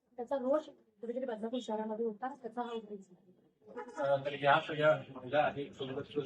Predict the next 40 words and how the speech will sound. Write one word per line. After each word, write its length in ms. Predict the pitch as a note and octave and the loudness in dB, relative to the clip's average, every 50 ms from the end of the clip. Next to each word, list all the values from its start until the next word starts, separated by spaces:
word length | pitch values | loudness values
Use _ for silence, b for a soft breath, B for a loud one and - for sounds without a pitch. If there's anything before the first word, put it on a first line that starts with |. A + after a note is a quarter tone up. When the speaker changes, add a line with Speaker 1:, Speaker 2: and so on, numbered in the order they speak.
| B2+ - - - _ - - - - | -4 -8 -16 -20 _ -14 -14 -12 -12
Speaker 2:
संपूर्ण, 500 | C3 A#2+ - C3+ C3+ C3+ C#3 C#3 C3+ C3 C3+ B2 | -14 -10 -4 -2 0 0 0 0 -4 -6 -8 -8
अ, 180 | A#2+ A#2+ B2 A#2 - _ _ _ _ - | -8 -8 -8 -10 -14 _ _ _ _ -4
मनसेची 680 | B2+ C3 D3+ D#3 D#3 F3 E3 D#3 E3+ D#3+ D3 D3+ D3+ - - _ _ _ _ - | 0 2 2 4 4 4 4 4 4 4 2 2 0 -2 -8 _ _ _ _ -14
कार्यकर्त्यांची 720 | B2+ B2 C3 B2 B2+ C3 C3 C#3 C3+ C3 C#3 C3+ C3 C#3 | -6 -2 -2 0 0 0 0 -2 -2 0 -2 -2 0 -2
टीम 300 | C3+ C3 C3+ C3 C3 C3+ C3 - | -2 -2 -2 0 0 -2 -2 -4
आहे 260 | B2 A#2+ B2 C3+ C3+ | -8 -6 -2 -2 -2
जी 380 | C3 - B2 C3 C3+ C3+ C3+ - - - - _ - | -2 -4 -4 -2 -2 -2 -2 -4 -10 -18 -20 _ -20
आपल्याला 300 | - - C3 C3 C3 C3 | -10 -4 -2 -2 0 0
या 200 | B2+ B2+ B2 B2 | 0 -2 -4 -6
संदर्भात, 480 | - - - B2 B2 - B2 B2 A#2+ - | -8 -10 -14 -14 -12 -8 -8 -8 -8 -8
अ, 160 | - A#2+ A#2+ A#2+ | -6 -6 -6 -6
पाहायला 320 | A2+ - - A2 B2+ C3 | -6 -8 -8 -8 -6 -6
मिळालेली 420 | B2+ B2 B2 B2 B2 C3+ C3+ C3+ | -4 -4 -2 0 0 2 4 4
होती. 220 | C3+ C3+ C3+ B2+ B2+ | 4 4 4 4 2
राज 160 | C#3+ C#3 C3+ - - | 2 2 0 -2 -4
ठाकरे 320 | C3+ - C#3+ D3 C#3+ C3+ | -4 0 2 2 4 4
यांच्याकडनं 460 | B2+ B2+ B2 C#3+ C#3 C3+ C3+ C3+ C#3+ | 2 2 0 0 0 2 2 2 2
देखील 280 | C#3+ C#3 C3+ C#3 C3+ C3+ | 0 0 0 0 0 0
या 80 | B2+ | 0
संदर्भात 360 | B2+ C3 B2+ B2+ B2+ B2+ C3 C3 | 0 -2 -2 -2 0 2 2 0
ट्विट 320 | B2+ - C3+ C#3 C#3 C3+ | 0 0 0 0 0 0
जे 100 | B2+ B2+ | 0 -2
आहे 100 | B2 B2 | -2 -2
ते 120 | B2 C3 | -4 -6
आपल्याला 260 | B2 A#2+ A#2+ A#2 A#2+ A#2+ A2+ - - A#2 | -10 -10 -8 -10 -10 -10 -10 -12 -14 -14
पाहायला 400 | - - A2+ A2 A2+ A2+ A#2+ A#2 | -12 -14 -16 -16 -14 -12 -12 -12
मिळालेलं 400 | A#2 A#2+ A#2 A#2+ A#2+ A#2+ B2+ B2+ | -12 -12 -12 -12 -12 -12 -10 -10
आहे 160 | C#3 D#3 E3 | -10 -10 -10
की 140 | - G3 F#3 | -12 -12 -10
कोणाचं 320 | - C#3+ C3 B2+ C3+ C#3+ | -8 -8 -8 -8 -8 -4
राज 180 | - - D3 D3 | -2 -2 -2 -2
ठाकरे 380 | - C#3 C3 B2 - C3 B2+ | -4 -10 -10 -8 -4 -2 -2
यांच्याकडनं 440 | B2 A#2+ A#2+ B2 - B2 A#2+ B2+ B2+ A#2 - _ _ _ _ - | -2 -2 -4 -8 -10 -10 -10 -10 -10 -12 -12 _ _ _ _ -8
या 140 | C#3 C3+ C3 | -6 -6 -6
सगळ्या 260 | - C3 B2 A#2+ A#2+ A#2+ - _ _ _ _ _ | -6 -6 -8 -8 -8 -10 -12 _ _ _ _ _
कार्यकर्त्यांशी 680 | - B2 C3 C#3 C#3 C3 C3 B2 A#2 B2+ B2+ B2 - B2 | -4 0 0 0 0 0 -2 -2 -2 -2 -4 -4 -6 -12
देखील 240 | A#2+ A2+ - B2 B2 | -12 -12 -12 -14 -12
संवाद 340 | - A2+ A2 G#2+ A2 A2 A2 | -10 -8 -6 -4 -4 -6 -4
साधला 280 | - A#2 A2 G#2+ G#2+ | -4 -4 -4 -4 -6
गेला. 200 | G2+ G#2+ G#2+ - | -8 -10 -12 -16